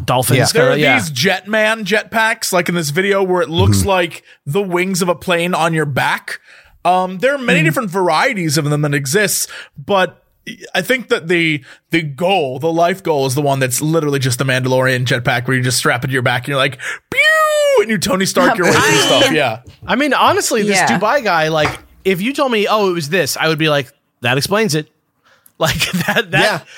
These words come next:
Speaker 1: I mean, th-, I didn't realize that there was technology like this. Like, this looks
Speaker 2: He has no way to land, though, so he just goes until he runs out of fuel, and then he parachutes.
Speaker 1: Really? No, he's landing.
Speaker 2: Well, yeah, he parachutes into a, into an area, like, you go, but he has to go until he runs out of fuel.
Speaker 1: I,
Speaker 2: There's,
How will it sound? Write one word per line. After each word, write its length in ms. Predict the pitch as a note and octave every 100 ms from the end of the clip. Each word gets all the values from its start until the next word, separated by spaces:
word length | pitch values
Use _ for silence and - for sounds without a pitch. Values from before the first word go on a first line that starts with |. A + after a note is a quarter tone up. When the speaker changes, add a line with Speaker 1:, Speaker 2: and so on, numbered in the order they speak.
| - -
Speaker 1:
I 80 | G3
mean, 200 | A3 F#3
th-, 120 | A#3
I 60 | A3
didn't 200 | D4+ A#3
realize 400 | G3+ B3 G#3 D#3+
that 80 | E3+
there 120 | F3
was 140 | D#3+
technology 540 | D#3+ C#3 D#3 E3 D3 C3
like 200 | B2 G#2
this. 180 | G#2+ A#2
Like, 160 | C#3
this 200 | D#3 F#3
looks 200 | E3 E3 G#3
Speaker 2:
He 60 |
has 200 | A#3 F3
no 120 | G3+
way 120 | G#3 A3
to 100 | E3
land, 380 | A#2+ A#2 D3 D#3
though, 280 | F3 G3+
so 120 | F#3 D3
he 40 |
just 140 | D3 C#3
goes 220 | C3+ D3
until 180 | C#3+ C3+
he 160 | G#2+
runs 240 | G#2+ A2+ A#2
out 100 | G#2
of 60 |
fuel, 300 | - A2+ C3+
and 80 | G#2+
then 80 | G2+
he 80 | F2+
parachutes. 760 | G#2 F2+ F2 C#2+ - - - _ -
Speaker 1:
Really? 260 | D3 A#3+ C#4
No, 120 | F4+
he's 160 | F4 A3
landing. 420 | D4 F#4 B2+ G2+ - _ _ _ _ -
Speaker 2:
Well, 140 | G3+
yeah, 80 | B3
he 100 | E3
parachutes 560 | D#3+ F#3+ D#3 D#3+ C#3
into 180 | C#3 B2
a, 200 | A2 G2+
into 140 | G#2+ G2+
an 80 | G2
area, 420 | G2+ G2 F2+ E2
like, 140 | G2+ G2+
you 60 |
go, 100 | F#2+
but 100 | G#2
he 60 | C3+
has 100 | C#3+
to 60 |
go 160 | C3 B2+
until 160 | A2+ A#2+
he 40 |
runs 220 | G#2 G#2+
out 80 | G2
of 60 | F#2+
fuel. 200 | G#2+ G2
Speaker 1:
I, 60 |
Speaker 2:
There's, 320 | F#2+ F#2+ F2+